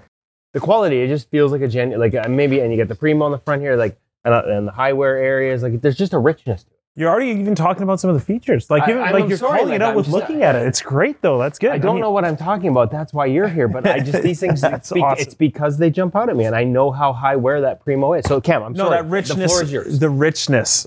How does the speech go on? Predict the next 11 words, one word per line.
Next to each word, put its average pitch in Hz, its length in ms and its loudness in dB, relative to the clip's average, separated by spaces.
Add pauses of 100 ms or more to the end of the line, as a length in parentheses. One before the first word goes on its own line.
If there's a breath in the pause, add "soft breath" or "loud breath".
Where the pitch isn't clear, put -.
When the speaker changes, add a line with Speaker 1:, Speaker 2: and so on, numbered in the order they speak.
Speaker 2:
of 127 160 2
the 123 80 -2
pant 120 300 0
itself 110 400 0
is 104 120 0
clearly 120 320 2
what's 110 200 -4
standing 113 320 2
out 104 100 0
to - 80 -2
Kevin. 104 320 0